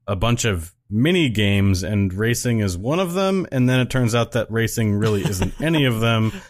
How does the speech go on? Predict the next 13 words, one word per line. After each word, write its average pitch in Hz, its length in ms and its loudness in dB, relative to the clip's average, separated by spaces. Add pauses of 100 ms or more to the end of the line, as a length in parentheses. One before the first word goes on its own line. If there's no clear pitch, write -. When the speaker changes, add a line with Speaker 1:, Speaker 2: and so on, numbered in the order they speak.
Speaker 2:
Yeah. 117 220 -4
Speaker 1:
uh, 101 200 0
unless 107 380 0
you 101 100 -4
consider, 101 460 -2
like, 95 220 -2
time 101 320 -2
trials 95 540 -2
with, 92 400 -4 (480)
uh, 92 320 0 (580)
with 98 320 -4
bots 101 420 -4
that 98 200 -2